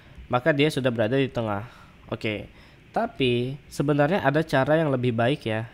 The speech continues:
yang lebih direkomendasikan sebagai seorang front-end developer, yaitu adalah menggunakan flexbox. Nah,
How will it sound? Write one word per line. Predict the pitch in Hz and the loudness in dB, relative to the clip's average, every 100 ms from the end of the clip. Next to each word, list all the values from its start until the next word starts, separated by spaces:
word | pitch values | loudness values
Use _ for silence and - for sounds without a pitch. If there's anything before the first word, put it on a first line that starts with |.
| 131 | 2
yang | 139 143 | 2 2
lebih | 123 147 160 | 0 -2 0
direkomendasikan | 131 127 123 120 147 151 131 117 110 107 147 156 | 0 0 -2 -2 -2 -2 -2 -4 -8 -8 -8 -6
sebagai | 131 113 113 143 | -4 -4 -2 -4
seorang | - 107 110 123 143 | -4 -2 0 0 -2
front-end | - 123 120 - 139 123 | -2 0 0 -4 -4 -4
developer, | 113 113 104 - 104 98 101 - - - - 135 | -4 -4 -6 -4 -6 -8 -12 -20 -20 -20 -14 -2
yaitu | 139 147 143 | 0 0 0
adalah | 185 123 117 120 170 - - - - 143 | 0 0 0 -2 -4 -12 -20 -20 -10 -6
menggunakan | 147 147 139 143 - 180 190 180 | -2 0 0 -2 -2 -4 -4 -8
flexbox. | - 156 156 - - 117 107 - - - - - - | -2 -2 -2 -6 -8 -2 -2 -4 -16 -20 -20 -20 -10
Nah, | 117 107 | -6 -6